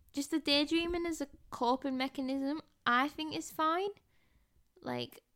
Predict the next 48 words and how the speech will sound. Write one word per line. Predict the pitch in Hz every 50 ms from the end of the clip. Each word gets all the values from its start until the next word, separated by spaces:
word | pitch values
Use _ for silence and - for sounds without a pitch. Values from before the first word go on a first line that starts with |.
| _ - _ _ -
again, | 220 226 - 226 220 220
I | 214 214
don't | 233 247
wanna | 254 254 254
say | - - 254 240 233 233 226 226 220 - - _ _ _ _ -
mixed | 233 247 269 269 - -
with | 247 240
substance | - - 254 240 - - - 262 262 - 262
abuse | 247 254 247 262 254 269
or | 254
anything | 240 254 262 254 233 233
like | 226 214 -
that, | 220 233 240 226
it | 226
may | 220 220 214
be | 214 214
a | 214
different | 226 240 233 233 226
story, | - - - 247 247 262 254 269 285
but | 269 269 247
for | - - - 262
me, | 254 254 262 285 294
I | 302 294
think | 294 269 277 285
it's | 277 277 -
fine. | - - 262 254 254 262 269 269 277 - _ _ - _ _ _ _ _ _ -
I | - 262
think | 269 269 262 -
it | - -
can | - 269 254
be | 254 247
a | 254
productive | 247 - 254 226 233 233 233 - 240 254 269
way | 285 285 269 254
to | 254
spend | - - - 254 247 240 247
your, | - - - - - _ _ _ _ _ _ -
your | 254 240
time. | 240 - 247 233 226 233 240 247 - _ _ _ - - - _ _ _ _ _ -
As | 247
long | 247 262
as | 285 269
it | 240 233
doesn't | 247 262 262 269
become | 254 247 - 285 254
like | 240 233 226 226 -
that | 247 247 240 226 - -
where | 226 220 214 214 220 220 220 233